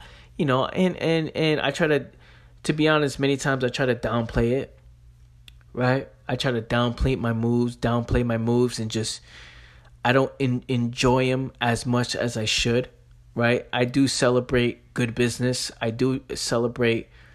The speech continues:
um, success, right? When, when you see me celebrating is, is, is me celebrating success,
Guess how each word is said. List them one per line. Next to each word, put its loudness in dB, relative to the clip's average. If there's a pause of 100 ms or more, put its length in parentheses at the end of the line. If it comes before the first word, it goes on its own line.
(1000)
um, -4 (260)
success, -2 (200)
right? 2
When, -4
when -2
you 0
see 0
me 0
celebrating 2
is, -4
is, -6 (720)
is -6
me 0
celebrating -2
success, -2